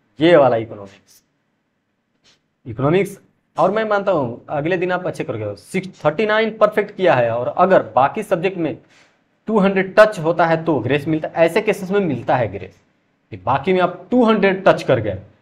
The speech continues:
और एक में दो तीन नंबर भी कम हो रहा है तो मिल जाता है। Solution करोगे upload? अ, आईसीआई module line by line। sir, echo के लिए tips दीजिए। आईसीआई module line by line, बिल्कुल line by line आप करके जाओगे ना तो सारे एमसीक्यू में से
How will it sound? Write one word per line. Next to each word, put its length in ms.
और 140
एक 160
में 140
दो 140
तीन 180
नंबर 220
भी 140
कम 180
हो 80
रहा 100
है 60
तो 100
मिल 240
जाता 260
है। 120
Solution 340
करोगे 260
upload? 360
अ, 420
आईसीआई 300
module 500
line 240
by 120
line। 220
sir, 220
echo 180
के 160
लिए 120
tips 280
दीजिए। 260
आईसीआई 300
module 340
line 160
by 60
line, 180
बिल्कुल 440
line 200
by 120
line 180
आप 140
करके 200
जाओगे 260
ना 260
तो 60
सारे 580
एमसीक्यू 480
में 140
से 200